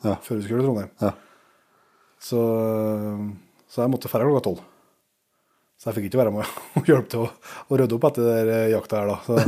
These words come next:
Speaker 1: <laughs>
Speaker 2: at det var både dårlig samvittighet overfor jaktlaget den gangen, men det var litt artig når jeg kom på jobbursdagen, og så, og som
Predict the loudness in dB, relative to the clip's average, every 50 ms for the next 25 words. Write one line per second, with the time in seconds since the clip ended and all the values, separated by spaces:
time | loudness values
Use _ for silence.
0 | 0 0 2 2 2 2 0 -2 0 2 4 4 4 4 2 4 4 4 4 4
1 | 2 0 0 0 0 0 0 0 0 0 -2 -4 -4 -6 -4 0 2 4 4 4
2 | 2 0 0 0 0 0 -2 -4 -6 -12 -20 -20 -20 _ _ -4 0 0 2 4
3 | 2 2 0 0 -2 -2 -2 -2 -2 -2 0 0 0 -2 -2 -2 -2 0 0 -2
4 | -2 -2 -2 -2 -2 -2 -6 -8 -14 _ _ _ -20 -20 -20 -20 _ _ _ -12
5 | -12 -10 -8 -6 -6 -4